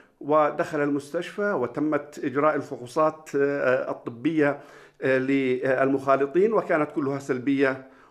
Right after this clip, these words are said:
والحمد لله. ومنذ ذلك الحين وحتى تاريخ خمستاش ثلاث، آه، لم تحصل إصابات، آه، في الأردن. أما في تاريخ خمستاش ثلاث فقد حصلت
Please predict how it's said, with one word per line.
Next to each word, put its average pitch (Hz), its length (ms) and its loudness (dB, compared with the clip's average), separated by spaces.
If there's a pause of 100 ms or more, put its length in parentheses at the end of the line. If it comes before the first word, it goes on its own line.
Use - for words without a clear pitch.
والحمد 123 680 2
لله. 110 340 -4 (1080)
ومنذ 170 480 4
ذلك 185 280 2
الحين 180 260 0
وحتى 160 300 -2
تاريخ 156 240 -2
خمستاش 160 500 -4
ثلاث، 165 360 0 (600)
آه، 151 120 2
لم 180 360 0 (100)
تحصل 160 460 -4
إصابات، 151 640 -2
آه، 143 220 -2
في - 80 -8
الأردن. 107 360 -4 (1040)
أما 156 240 4
في 143 120 -2
تاريخ 147 240 -2
خمستاش 139 440 -4
ثلاث 160 300 0 (380)
فقد - 300 -2 (340)
حصلت 151 840 -4